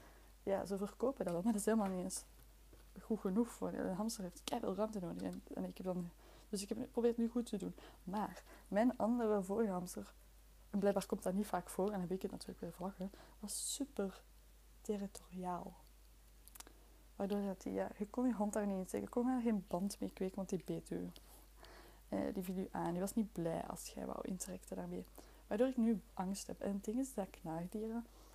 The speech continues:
als je die wilt knuffelen, dan, ehm, allee, als je je hand daarin legt, die, allee, die bestuderen, zeg maar, alles met hun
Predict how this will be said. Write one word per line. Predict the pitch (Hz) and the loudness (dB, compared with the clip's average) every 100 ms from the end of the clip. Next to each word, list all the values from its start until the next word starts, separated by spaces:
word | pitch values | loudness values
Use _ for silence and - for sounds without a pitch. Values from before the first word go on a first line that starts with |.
| - - - | -20 -20 -8
als | 190 - | -8 -6
je | 196 | -4
die | 190 180 | -2 -2
wilt | 175 170 - - - - - - - - - - | -4 -8 -12 -18 -20 -20 -20 -20 -20 -20 -16 -16
knuffelen, | - 175 - 240 277 277 - - - - - - - - | -6 -4 0 4 4 2 -2 -20 -20 -20 -20 -20 -20 4
dan, | 202 196 196 190 - - - - - - - - - - - - - - - - - - - - | 6 6 4 0 -10 -20 -20 -20 -20 -20 -20 -20 -20 -20 -20 -20 -20 -20 -20 -20 -20 -20 -20 -10
ehm, | - 208 202 196 - | 0 2 2 0 -2
allee, | 226 220 | 0 2
als | 233 - - | 2 2 6
je | 247 240 - - | 6 6 2 0
je | - | 2
hand | 185 196 | 2 2
daarin | 262 226 220 | 0 2 2
legt, | 247 - | 0 0
die, | 240 214 - - | 0 0 -6 -4
allee, | - 226 | 0 4
die | 220 | 4
bestuderen, | 214 - 226 226 240 240 | 2 0 0 2 2 2
zeg | 233 220 | -2 -2
maar, | 185 | 0
alles | 185 185 - | 0 0 -2
met | 175 | -2
hun | 175 | -4